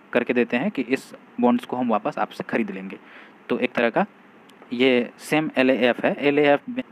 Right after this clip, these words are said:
bank को ये अलाउ करती है कि bank जो है repurchase agreements के साथ पैसे उधार ले सकती है। ठीक है friends, तो अब आइए statement देखते हैं। पहला statement है, "It is available only to the scheduled commercial bank।" तो friends ये statement आपका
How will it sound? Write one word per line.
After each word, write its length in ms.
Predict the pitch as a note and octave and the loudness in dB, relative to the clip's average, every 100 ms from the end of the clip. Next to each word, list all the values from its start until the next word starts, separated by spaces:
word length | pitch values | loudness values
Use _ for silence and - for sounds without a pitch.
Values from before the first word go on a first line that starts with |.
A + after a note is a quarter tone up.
| - - | -12 -2
bank 200 | C3+ C3 | -2 0
को 140 | C3+ | 2
ये 140 | B2+ A#2+ | 4 4
अलाउ 220 | B2 B2 | 4 4
करती 320 | A#2+ - A2+ | 2 0 0
है 120 | G3 - - - - - - - | 0 -2 -18 -18 -16 -16 -18 -6
कि 420 | B2+ A#2+ A#2 A2 A2+ - - - B2+ | 0 0 0 -4 -10 -20 -20 -4 -2
bank 200 | B2+ B2 | -2 0
जो 140 | A#2+ | 2
है 120 | B2+ | 2
repurchase 440 | C3+ E3+ B2+ C3 A2+ | 2 0 2 2 2
agreements 400 | B2 B2 A#2+ - | 0 2 2 0
के 100 | A#2 | -2
साथ 200 | D3+ G3 - A2+ | 0 -4 -6 -4
पैसे 240 | A2 F#3 | -2 -2
उधार 300 | C3+ A2+ A2 | 0 0 0
ले 100 | G#2 | -4
सकती 340 | G#2+ - A2 | -4 -10 -10
है। 80 | G#2 - - - - | -10 -12 -20 -20 -8
ठीक 100 | - | 0
है 60 | D#3+ | 2
friends, 300 | E3 F3 - | 2 -2 -4
तो 60 | D3+ | -2
अब 200 | - D3+ | 4 4
आइए 220 | C#3 D3 | 4 0
statement 360 | - C#3+ D3+ C3 | 0 0 2 0
देखते 180 | - | 2
हैं। 80 | C#3+ | 0
पहला 240 | C#3 C#3+ D3 | 2 2 2
statement 400 | C3 B2 A2+ B2 | 0 -2 -2 -2
है, 140 | G3 - - - - - - - - - - - - - - | -6 -6 -20 -20 -20 -20 -20 -20 -20 -20 -20 -20 -20 -8 0
"It 80 | |
is 140 | F3 D#3 | 0 2
available 340 | C#3 D3 D#3 | 2 4 4
only 300 | D3 D3 D#3+ | 4 4 2
to 80 | C#3+ | 2
the 100 | C#3 | 2
scheduled 340 | - B2 D3 | 0 2 2
commercial 440 | D3+ B2+ B2+ C3 A#2 | 4 2 2 2 2
bank।" 180 | A#2+ D#3+ - - - - - - - | 2 -2 -12 -20 -20 -20 -20 -20 -8
तो 60 | C#3+ | -2
friends 260 | E3 D#3+ | -2 -2
ये 140 | D#3 F3 | 2 2
statement 360 | - D#3+ D#3 | 2 -4 -6
आपका 200 | D3+ - | -6 -8